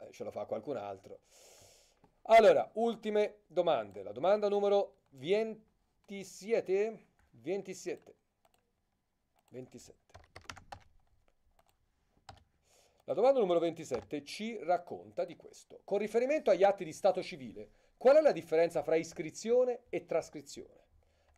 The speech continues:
A. L'iscrizione è il processo verbale di dichiarazione resa alla presenza dei testimoni. La trascrizione è la riproduzione di atti già formati. B. L'iscrizione è decennale, la trascrizione è ventennale.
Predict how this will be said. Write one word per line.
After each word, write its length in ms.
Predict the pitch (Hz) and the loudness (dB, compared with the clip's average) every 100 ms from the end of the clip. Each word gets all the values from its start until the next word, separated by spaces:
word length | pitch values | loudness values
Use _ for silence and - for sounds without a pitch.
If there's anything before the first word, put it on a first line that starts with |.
| 214 | 0
A. 160 | 185 - | 0 -2
L'iscrizione 540 | 139 143 143 139 208 | -12 -10 -12 -4 0
è 40 | 233 | 0
il 60 | |
processo 340 | 185 160 143 143 | -2 -6 -6 -4
verbale 360 | 143 143 147 | -2 2 0
di 100 | 139 | -2
dichiarazione 520 | 135 127 135 127 143 | -10 -4 -4 -4 -8
resa 180 | 135 127 | -6 -6
alla 100 | 135 | -6
presenza 340 | 123 120 123 127 | -6 -8 -8 -8
dei 80 | |
testimoni. 560 | 120 143 233 247 143 95 _ _ | -12 -12 -2 0 0 -4 _ _
La 120 | 110 | -14
trascrizione 600 | 107 127 - 120 143 135 | -10 -10 -10 -10 -8 -4
è 20 | |
la 80 | 156 | -4
riproduzione 500 | 147 151 170 185 131 | -4 -8 -12 -10 -10
di 100 | 127 | -4
atti 180 | 127 - | -6 -6
già 120 | 120 | -6
formati. 520 | 113 117 98 - _ _ _ _ _ | -6 -8 -14 -20 _ _ _ _ _
B. 200 | 156 143 | -8 -8
L'iscrizione 480 | 131 135 131 139 139 | -8 -12 -14 -6 -6
è 40 | |
decennale, 600 | 120 123 127 143 143 104 | -4 -8 -6 -2 -2 -4
la 100 | 101 | -10
trascrizione 480 | 98 95 - - 107 | -16 -18 -20 -18 -16
è 40 | 98 | -14
ventennale. 600 | 117 226 247 165 165 | -4 0 2 2 -2